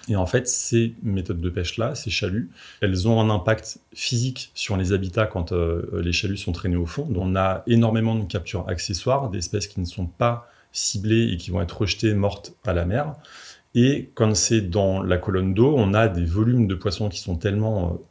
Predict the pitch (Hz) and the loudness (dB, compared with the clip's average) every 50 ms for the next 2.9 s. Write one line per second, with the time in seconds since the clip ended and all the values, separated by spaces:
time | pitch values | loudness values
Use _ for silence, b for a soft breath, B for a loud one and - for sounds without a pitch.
0 | _ _ - 131 120 120 123 131 131 120 113 101 92 85 78 - - - - - | _ _ 2 4 6 6 6 6 6 6 4 2 0 -2 -6 -10 -12 -10 -10 -6
1 | - - 101 92 90 90 95 - - - _ _ - 113 - - - - - 113 | -4 -2 0 0 0 0 -2 -4 -8 -12 _ _ 0 0 0 0 -2 -2 0 2
2 | 113 113 117 117 120 120 113 101 87 87 87 87 87 95 - - - - | 4 4 4 4 4 4 4 4 4 4 4 4 2 0 -2 -4 -8 -12